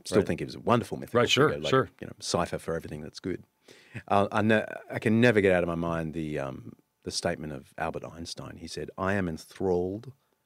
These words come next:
Speaker 1: by the luminous figure of the Nazarene."
Speaker 2: Mm.
Speaker 1: Uh, and this is a man who wasn't
Speaker 2: Albert
Speaker 1: a believer.
Speaker 2: Einstein, that's fascinating. I
Speaker 1: Yeah.
Speaker 2: never heard that quote before. That's
Speaker 1: Uh,
Speaker 2: fascinating.
Speaker 1: yeah. I'll, uh, I'll
Speaker 2: You gotta send me all your cool quotes that you have.
Speaker 1: Yeah.
Speaker 2: But I guess this is
Speaker 1: And
Speaker 2: part
Speaker 1: they're
Speaker 2: of
Speaker 1: sourced.
Speaker 2: They are sourced, because you have to be, 'cause you're doing these <laughs> lectures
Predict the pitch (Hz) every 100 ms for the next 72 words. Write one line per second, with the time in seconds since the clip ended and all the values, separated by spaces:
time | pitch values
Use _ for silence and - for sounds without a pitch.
0 | _ 85 80 78 82 90 90 87 85 -
1 | 76 78 76 76 78 78 - - - 110
2 | _ 107 110 104 78 _ _ _ _ _
3 | _ _ _ _ _ _ _ _ _ -
4 | 98 92 101 131 113 120 113 107 123 123
5 | 117 107 127 127 147 76 78 104 - -
6 | 98 - 82 80 135 233 214 208 165 104
7 | 85 - 78 92 95 131 131 87 82 -
8 | 82 73 76 - _ _ 82 80 80 78
9 | 85 _ 80 _ _ 120 120 - 127 104
10 | 95 85 - 90 - 82 - 85 85 80
11 | - 92 92 80 214 208 190 202 190 196
12 | 123 135 127 107 160 104 - - - -
13 | 123 147 156 135 98 120 135 127 175 185
14 | 87 85 107 170 160 143 120 110 95 131
15 | 151 - 90 87 95 -